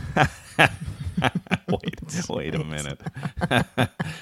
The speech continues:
Speaker 1: So I'll visit you, and you'll usually be kind of excited about some of the concepts, and then
Speaker 2: Yeah.
Speaker 1: you'll talk about it, and we'll just,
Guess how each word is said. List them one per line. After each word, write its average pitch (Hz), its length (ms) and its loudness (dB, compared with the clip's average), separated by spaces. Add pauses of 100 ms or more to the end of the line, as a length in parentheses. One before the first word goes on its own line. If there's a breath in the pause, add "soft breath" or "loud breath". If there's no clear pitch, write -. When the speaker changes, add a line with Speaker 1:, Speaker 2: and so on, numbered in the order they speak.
(160)
Speaker 1:
So 104 140 4
I'll 101 200 10
visit 110 300 6
you, 120 260 8
and 123 100 6
you'll 113 120 6
usually 135 360 4
be 101 180 2
kind 101 220 0
of 98 40 2
excited 170 420 0
about 92 200 4
some 95 220 0
of 87 60 -2
the 82 80 -6
concepts, 95 640 -2
and 87 100 -2
then 85 80 2
Speaker 2:
Yeah. 151 240 4
Speaker 1:
you'll 92 100 0
talk 82 360 0
about 80 280 2
it, 113 120 2
and 82 100 -4
we'll 85 140 0
just, 80 300 -6